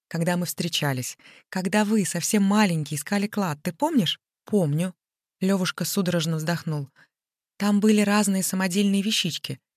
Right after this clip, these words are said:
Дядя их прятал дома во дворе. Находишь —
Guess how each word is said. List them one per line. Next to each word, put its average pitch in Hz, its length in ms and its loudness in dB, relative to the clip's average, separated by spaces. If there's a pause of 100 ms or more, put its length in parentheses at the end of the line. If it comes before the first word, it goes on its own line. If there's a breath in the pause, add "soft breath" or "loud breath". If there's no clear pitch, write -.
(260)
Дядя 190 260 2
их 180 120 -4
прятал 180 340 0
дома 226 300 4
во 165 100 -2
дворе. 165 440 -2 (440)
Находишь — 190 720 -2